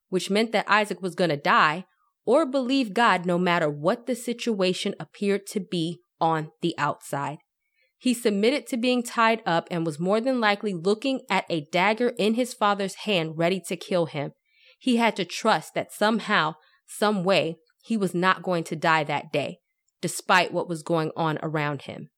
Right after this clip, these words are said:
When they reached the place God had told them about, Abraham built an altar and there arranged wood on it. He bound his son Isaac and laid him on the altar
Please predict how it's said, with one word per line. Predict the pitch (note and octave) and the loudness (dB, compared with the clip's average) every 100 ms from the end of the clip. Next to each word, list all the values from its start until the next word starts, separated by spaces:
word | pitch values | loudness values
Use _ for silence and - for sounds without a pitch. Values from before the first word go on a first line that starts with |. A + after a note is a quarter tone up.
| _ _ - | _ _ -2
When | G3+ | 2
they | G3 G#3+ | 4 2
reached | C4 D4+ D4+ | 2 -2 0
the | - | -2
place | D4 - G#3 G#3 | -2 0 0 0
God | E3 E3+ G3+ | 0 2 2
had | B3 B3+ | 0 -2
told | - C4+ A#3 | 0 0 0
them | F#3+ | -2
about, | D3 D#3 C#3 - _ _ _ G3+ | 0 2 2 0 _ _ _ 2
Abraham | G#3+ C4 B3 A#3+ F3+ | 2 2 0 0 2
built | F#3 A3 D4 | 0 0 -2
an | C#4 | 0
altar | - A3 A3 F3+ - | 0 0 0 -2 0
and | F#3 D#3+ | -2 0
there | F3+ A3 | 2 2
arranged | - F#3+ G3 G3 F3 | 2 0 0 0 -2
wood | E3 F3+ | 0 0
on | - D3 | 0 -4
it. | C#3+ - _ _ _ | -4 -10 _ _ _
He | A3+ | -2
bound | F3+ G3 A3+ | 2 4 2
his | A#3+ C#4 | 0 -4
son | - B3+ B3 | 0 0 0
Isaac | - F#3+ F3+ F#3 - | 2 2 0 -4 -4
and | E3+ | -2
laid | E3 F#3+ | 0 0
him | G3+ A#3 | 0 0
on | G#3+ A#3 | 0 0
the | A#3 | -2
altar | - F3+ E3 F3 | 0 0 0 -4